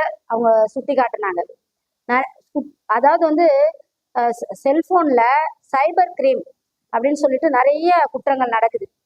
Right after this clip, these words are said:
அந்த குற்றங்கள் பாத்தீங்களா, எழுநூத்தி எழுபத்தி ரெண்டு கோடி, அதாவது போலீஸ்,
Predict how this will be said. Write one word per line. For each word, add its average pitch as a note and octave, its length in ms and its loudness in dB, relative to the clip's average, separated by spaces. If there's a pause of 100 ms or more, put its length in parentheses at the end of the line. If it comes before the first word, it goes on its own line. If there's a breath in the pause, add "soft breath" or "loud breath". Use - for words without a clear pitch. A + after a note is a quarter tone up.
(400)
அந்த C4+ 160 0
குற்றங்கள் E4+ 460 0
பாத்தீங்களா, C#4+ 380 0 (600)
எழுநூத்தி F#4 540 0
எழுபத்தி D#4 420 -2
ரெண்டு C#4 260 0
கோடி, C#4+ 300 -2 (880)
அதாவது C4+ 400 2
போலீஸ், D4 360 -2